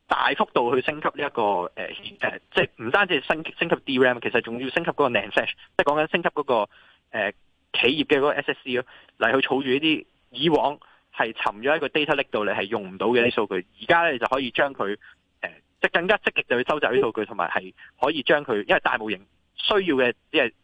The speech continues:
嗰個數據嘅豐富程度啊嘛，同埋嗰個數量啊嘛。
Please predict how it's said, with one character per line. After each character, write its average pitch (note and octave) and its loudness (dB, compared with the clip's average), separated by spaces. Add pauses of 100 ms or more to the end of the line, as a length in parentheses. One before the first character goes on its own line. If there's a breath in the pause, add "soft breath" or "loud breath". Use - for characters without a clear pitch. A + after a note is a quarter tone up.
嗰 C#3+ -2
個 C3 2
數 - 0
據 A#2 2
嘅 - 2
豐 C#3 -6
富 C3+ -6
程 F#2 -18
度 E2+ -12
啊 G2 -14
嘛， F2+ -6
同 A2 -20
埋 F#2 0
嗰 A#2 -2
個 B2+ -2
數 A2 4
量 F2+ 0
啊 G#2 -4
嘛。 G#2+ -4